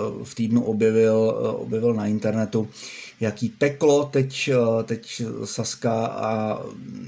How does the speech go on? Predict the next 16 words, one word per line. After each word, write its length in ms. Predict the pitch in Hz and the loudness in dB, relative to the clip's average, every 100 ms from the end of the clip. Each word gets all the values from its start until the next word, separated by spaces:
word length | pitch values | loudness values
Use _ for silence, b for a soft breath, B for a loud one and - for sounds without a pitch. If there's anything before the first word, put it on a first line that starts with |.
| - - - | -14 -16 -14
snad 340 | - 120 110 | -6 -4 0
ne 160 | 120 113 | 0 2
teda 180 | 113 110 | 0 -2
ten 180 | 113 110 | 0 0
miliardář, 640 | 107 110 101 107 104 - | 0 -2 0 0 -2 -4
eh, 40 | 107 107 104 - - - - - - 107 | -4 -4 -4 -4 -6 -6 -8 -10 -12 -8
zažívají. 720 | 107 107 98 120 113 104 92 | -6 -2 4 6 6 2 0
Tak, 400 | - 101 - - | -4 -4 -6 -8
eh, 140 | 110 98 95 92 - | -6 -4 -6 -8 0
tolik 280 | 165 214 214 | 4 4 2
takový 380 | 202 202 196 | -2 2 2
můj 280 | 190 190 160 | 2 0 0
malinký 680 | 135 135 147 160 160 165 156 | 0 2 0 -2 -2 0 2
miliardářský 1080 | 143 139 143 147 156 151 151 156 156 - 151 | 0 -2 0 4 4 4 2 0 0 -2 0
myšlenkový 680 | 131 135 151 147 - 135 113 | 2 2 -2 -4 0 0 0
pochod. 580 | - 123 - 156 196 | 2 0 2 2 0